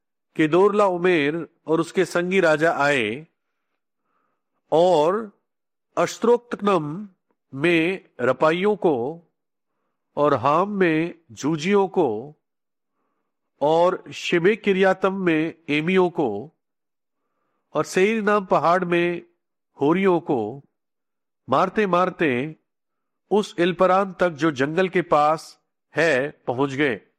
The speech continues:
वहां से वे लौटकर एनीम शपत को आए, जो कादेश भी कहलाता है, और अमलियों के सारे देश को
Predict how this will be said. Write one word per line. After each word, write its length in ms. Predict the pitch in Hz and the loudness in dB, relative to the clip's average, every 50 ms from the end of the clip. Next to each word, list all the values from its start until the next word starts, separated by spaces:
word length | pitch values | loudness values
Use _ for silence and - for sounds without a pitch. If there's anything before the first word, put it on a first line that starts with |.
| _ _ _ _ _ _ _ _ _ _ _ _ _ _ _ _ _ _ _ _ _ _ _ _ 147 | _ _ _ _ _ _ _ _ _ _ _ _ _ _ _ _ _ _ _ _ _ _ _ _ -2
वहां 200 | 151 175 214 214 | 0 0 0 0
से 120 | - 233 | 0 0
वे 120 | 208 214 214 | 0 2 2
लौटकर 920 | 185 170 170 208 233 - - - 226 185 139 123 123 151 185 190 _ _ _ _ _ _ _ _ _ _ _ _ _ _ _ _ _ _ _ _ _ _ _ _ - | 2 2 2 2 2 0 -2 0 0 2 2 0 -2 -4 -8 -14 _ _ _ _ _ _ _ _ _ _ _ _ _ _ _ _ _ _ _ _ _ _ _ _ -4
एनीम 300 | 147 160 175 208 233 233 | -4 -2 0 0 -2 -2
शपत 400 | 208 - 202 175 - 202 202 202 - | -2 -2 -4 -2 0 -2 -2 -2 0
को 120 | 202 185 | -2 -2
आए, 520 | - 139 143 143 143 131 107 107 131 160 - _ _ _ _ _ _ _ _ _ _ _ _ _ _ _ _ _ _ _ _ _ _ - | 0 0 0 0 0 -2 -4 -6 -8 -10 -14 _ _ _ _ _ _ _ _ _ _ _ _ _ _ _ _ _ _ _ _ _ _ -2
जो 100 | 170 160 | -2 0
कादेश 500 | - 160 160 160 165 202 214 190 - 185 | 2 2 2 2 2 0 0 0 -2 -4
भी 80 | 208 | -4
कहलाता 520 | - 180 151 135 143 151 156 151 180 175 165 | 0 0 0 2 2 2 2 2 0 0 0
है, 400 | 156 156 117 98 101 120 139 - _ _ _ _ _ _ _ _ _ _ _ _ _ _ _ _ _ _ _ _ _ _ _ - | 0 -2 -2 -4 -6 -10 -16 -20 _ _ _ _ _ _ _ _ _ _ _ _ _ _ _ _ _ _ _ _ _ _ _ -2
और 140 | 156 170 170 | -2 0 0
अमलियों 420 | - 160 170 180 208 226 240 240 | 0 -2 0 0 2 2 2 2
के 220 | - 233 226 214 196 | 2 0 -2 -2 -2
सारे 360 | - 196 180 180 190 214 220 | -2 0 0 2 2 0 0
देश 340 | 170 170 175 202 196 - - | 2 2 0 0 0 -4 -4
को 480 | - 220 165 127 113 117 135 160 170 | -2 0 0 0 0 -4 -8 -12 -16